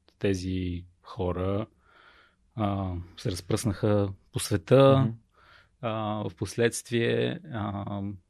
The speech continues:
Speaker 1: част от тях се върнаха, други останаха, но, а, това да си в клас с, а, математици, състезатели е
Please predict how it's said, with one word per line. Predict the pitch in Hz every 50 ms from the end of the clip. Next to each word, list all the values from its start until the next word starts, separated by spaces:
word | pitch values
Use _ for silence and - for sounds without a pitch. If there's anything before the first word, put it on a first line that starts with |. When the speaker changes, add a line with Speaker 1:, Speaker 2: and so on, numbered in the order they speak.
| _ _ _ -
Speaker 1:
част | - 123 110 98
от | -
тях | - - 92
се | - -
върнаха, | 92 101 113 117 113 104 95 110 110 107
други | 101 101 107 104 101
останаха, | 95 - - - 117 117 117 107 - - 120 113 113 113 113 113 113 113 _ _ _ _ - - - - _ _ _ -
но, | - 117 113 117 113 110 110 107 101 104 113 - - _ _ _ _ _ _ _ _ _ - _ - 160
а, | 107 101 110 104 104 104 101 95
това | - - 120
да | 123
си | 120 - - 110
в | 107 95 - - - _
клас | - - 107 113 113 - - 127
с, | 113 - - - - -
а, | 113 98 92 90 92 90 87 90 _ _ _ _ _ _ _ _ _ _ _ _ _ _
математици, | - 101 95 90 - 98 95 92 87 - 110 110 - - - 113 104 110 113 113 113 117 117 - _ _
състезатели | - - 98 - - 101 90 92 95 95 - - - 90 92 95 95 107 139 - _ _ _ _ _ _ _ _ _ _ _ _ _ _ _ -
е | - 95 95 98 98 95 95 95 92 92 92 95